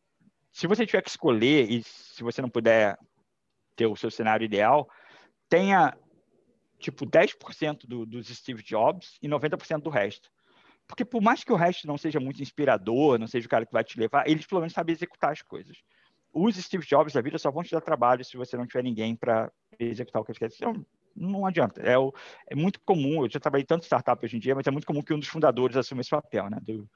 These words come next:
o, o, o sonhador em, em residência.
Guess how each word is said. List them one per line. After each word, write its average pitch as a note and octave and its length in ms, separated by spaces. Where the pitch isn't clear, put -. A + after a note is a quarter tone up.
o, G#2+ 60
o, A2 420
o G#2 60
sonhador B2+ 840
em, A2+ 300
em A2 280
residência. G#2+ 640